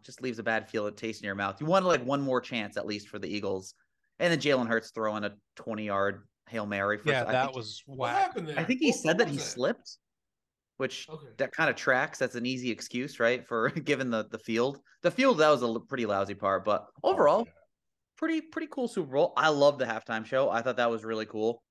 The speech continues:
Speaker 1: The fucking platforms and stuff. I, I don't know how Rihanna did that. She is, she, I, she's gotta be, I don't know what the list is of, like, top pop,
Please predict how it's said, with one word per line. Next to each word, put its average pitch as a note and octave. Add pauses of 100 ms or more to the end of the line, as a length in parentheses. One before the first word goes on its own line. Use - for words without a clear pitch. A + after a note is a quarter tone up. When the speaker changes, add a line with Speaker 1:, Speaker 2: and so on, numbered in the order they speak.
(120)
Speaker 1:
The A2+
fucking A#2+
platforms A#2+
and C#3
stuff. E3+ (460)
I, A#2 (920)
I A#2
don't A#2
know A#2
how A2+
Rihanna A2
did G#2
that. C3
She A2
is, G2+ (320)
she, -
I, - (520)
she's A3+
gotta C3
be, A2+
I C#3+
don't D3
know C3+
what B2+
the A2+
list A2
is G2
of, G2
like, G2 (220)
top - (140)
pop, A#2